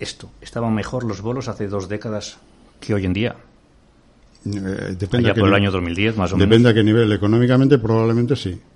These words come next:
Speaker 2: Probablemente sí. En cuanto a calidad y otras cosas, pues a mí no me gusta comparar épocas.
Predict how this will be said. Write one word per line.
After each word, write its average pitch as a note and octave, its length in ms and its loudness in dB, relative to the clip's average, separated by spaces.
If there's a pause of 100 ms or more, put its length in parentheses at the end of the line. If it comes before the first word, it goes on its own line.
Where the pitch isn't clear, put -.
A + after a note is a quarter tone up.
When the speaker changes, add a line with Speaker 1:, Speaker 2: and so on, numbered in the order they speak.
(540)
Speaker 2:
Probablemente G#2+ 460 -2
sí. F2 200 -8 (560)
En G2+ 120 -2
cuanto G2+ 460 -2
a F#2+ 280 -4
calidad A2+ 560 2
y - 40 2
otras G#2 220 -2
cosas, A#2+ 240 0
pues G2 200 -2 (140)
a G#2+ 80 -4
mí B2+ 100 4
no A#2+ 80 2
me A2 80 2
gusta G#2+ 240 -2
comparar F#2+ 600 -4
épocas. - 400 -8